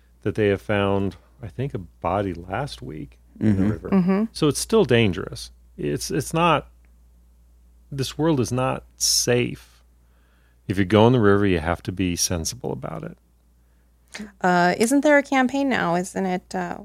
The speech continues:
Speaker 3: what's the
Speaker 2: Truckee
Speaker 3: camp-,
Speaker 2: River
Speaker 3: Truckee
Speaker 2: Safe.
Speaker 3: River Safe,
Speaker 2: Mm-hmm.
Speaker 3: that, uh,
Speaker 2: Mm-hmm.
Speaker 3: a, a number of entities are, are sharing safety tips for using the Truckies. So if you search the hashtag Truckee River Safe,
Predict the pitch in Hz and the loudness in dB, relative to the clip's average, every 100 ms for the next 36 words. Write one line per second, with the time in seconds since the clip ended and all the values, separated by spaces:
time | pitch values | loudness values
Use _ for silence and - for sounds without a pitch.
0 | 240 202 - 98 - 92 87 82 - 196 | -10 -6 0 0 0 -2 -2 -4 -2 2
1 | 180 202 196 196 196 - 202 175 - - | 2 2 0 2 0 0 0 0 -4 0
2 | 185 175 - - 175 165 170 - - 196 | 2 2 -2 -2 0 0 -2 -6 -2 0
3 | 175 - 202 208 226 170 151 180 165 180 | 0 2 4 4 4 2 0 -2 -4 -6
4 | 160 156 160 - - 165 151 - _ _ | -4 -4 -4 -6 -6 -4 -4 -8 _ _
5 | _ - - 190 175 180 175 - 180 175 | _ -6 2 4 4 2 -2 -2 -4 -6
6 | - - 175 180 185 170 165 156 - 104 | -6 -4 -2 0 0 -2 -2 -6 -8 -14
7 | 190 - - - - 196 202 190 190 170 | -10 -8 -6 -4 -6 -8 -6 -4 -2 -2
8 | - 185 185 175 - 170 165 - 180 175 | -4 -6 -4 -4 -2 -2 -2 -6 -6 -4
9 | 170 170 175 160 143 - | -4 -6 -8 -6 -8 -10